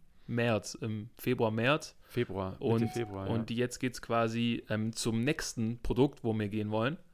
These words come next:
Speaker 1: Und da fangen wir jetzt gleich an.
Speaker 2: Ja, das nächste Produkt, äh, war ja die Basics.
Speaker 1: Das waren die Basics
Speaker 2: Die
Speaker 1: und
Speaker 2: Basics
Speaker 1: da kam die
Speaker 2: mit Peter
Speaker 1: Genau.
Speaker 2: Leib, Alex Wurz, Patrick Hollig und Andreas Gynios.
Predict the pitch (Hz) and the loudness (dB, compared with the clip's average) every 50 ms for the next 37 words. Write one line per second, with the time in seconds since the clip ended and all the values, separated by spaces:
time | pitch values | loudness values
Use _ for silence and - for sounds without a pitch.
0 | - - - - - - - - - - - - - 110 107 - - 107 107 - | -20 -20 -20 -20 -20 -20 -20 -20 -20 -20 -14 -10 -8 -8 -6 -4 -2 -2 -2 0
1 | - 127 123 127 123 120 120 - - 120 110 107 92 - - - - - - - | 0 0 0 2 2 0 -2 -2 -2 -4 -2 -2 -6 -8 -10 -14 -20 -20 -20 -20
2 | - - - - - - - - - - - - - - - 135 147 135 113 95 | -20 -20 -20 -20 -20 -20 -18 -18 -20 -20 -20 -20 -16 -2 4 6 8 8 8 6
3 | - - 110 - - - 135 131 - 147 151 147 - - - 110 113 110 110 110 | 2 0 -2 -2 -2 0 0 2 2 2 0 -2 -4 -10 -8 -4 -2 -2 0 -2
4 | 110 - - - - - - - - 113 104 104 104 107 110 113 120 113 135 143 | -2 -6 -10 -18 -20 -20 -20 -20 -8 -2 0 2 2 2 2 0 0 4 6 6
5 | 139 123 - 107 98 - - - - - - - - - - - 113 - - 113 | 6 6 4 0 -8 -10 -12 -16 -18 -20 -20 -20 -20 -20 -18 -16 -10 -4 -2 0
6 | 110 110 110 104 - 113 120 139 - 170 170 - - - - 110 107 120 123 - | 0 0 0 2 4 4 4 4 4 2 2 2 0 0 4 6 6 6 6 4
7 | 123 120 120 117 117 117 117 113 - - - - - - - - - 117 120 110 | 2 2 2 0 -2 -2 -2 -2 -4 -6 -10 -18 -18 -20 -16 -6 -4 -2 0 0
8 | 101 95 98 98 101 117 143 - - - - - - _ - - _ - - - | 0 0 2 2 2 2 2 0 -4 -10 -16 -18 -18 _ -20 -20 _ -14 -8 -4
9 | 110 107 104 101 - - - 120 120 139 151 - - - - - - - - _ | -2 -2 -2 -2 -4 -6 -2 0 0 0 0 -2 -6 -18 -18 -20 -20 -20 -20 _
10 | - - - - 160 190 - 202 190 147 120 117 110 113 123 127 127 - - 104 | -20 -16 0 2 4 4 4 4 2 4 4 4 4 4 2 -2 -4 -6 -8 -8
11 | 101 - - - 98 101 98 98 101 104 110 117 - - - 110 113 120 127 135 | -8 -8 -6 -6 -6 -6 -4 -2 -2 -2 -2 -2 -4 -4 -4 -4 -2 -2 0 -2
12 | 123 - 127 - - | -2 -2 -4 -10 -16